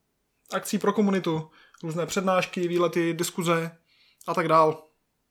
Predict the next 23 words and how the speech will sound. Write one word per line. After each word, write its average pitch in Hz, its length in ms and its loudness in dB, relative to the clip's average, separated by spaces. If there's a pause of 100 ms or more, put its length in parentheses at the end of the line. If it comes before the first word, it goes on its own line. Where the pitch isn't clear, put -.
(140)
Můžeme 160 240 -6
experimentovat 160 640 -2
s - 100 -14
novými 170 300 -4
formami. 160 460 -2 (280)
Tohle 175 220 6
je 175 40 4
zatím 170 460 -2 (380)
hudba 180 220 2
budoucnosti, 214 640 2
ale 170 220 2 (280)
fakt 180 200 0
doufáme, 170 460 0
že 165 100 -6
se 180 140 -8
nám 165 260 -6 (440)
díky 175 240 -8
vaší 185 240 0
podpoře 175 400 -4
podaří 170 380 0
tam 170 140 -4
jednou 160 180 -2
dostat. 156 400 -6